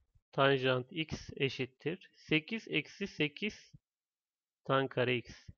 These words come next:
Hepsini aynı tarafa toplarsak sekiz tan kare x eksi, artı otuz tanjant x eksi sekiz eşittir sıfır.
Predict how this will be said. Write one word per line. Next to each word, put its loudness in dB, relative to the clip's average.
Hepsini 2
aynı 8
tarafa 2
toplarsak -6
sekiz -2
tan 6
kare 4
x -8
eksi, -2
artı 4
otuz -8
tanjant 4
x -12
eksi 0
sekiz -2
eşittir -2
sıfır. -14